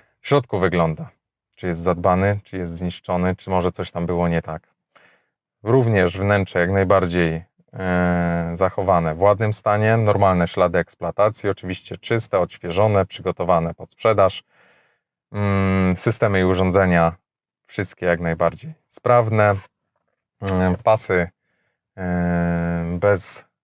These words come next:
większych zużyć, bez mechaceń. Kierownica, okładziny tutaj pedałów, lewarek niezniszczone, niepoprzecierane. E, cała, tak jak wspomniałem,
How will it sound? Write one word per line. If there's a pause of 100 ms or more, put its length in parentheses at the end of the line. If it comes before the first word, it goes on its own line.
(320)
większych
zużyć,
bez
mechaceń. (340)
Kierownica,
okładziny
tutaj
pedałów,
lewarek (360)
niezniszczone,
niepoprzecierane. (880)
E,
cała,
tak
jak
wspomniałem,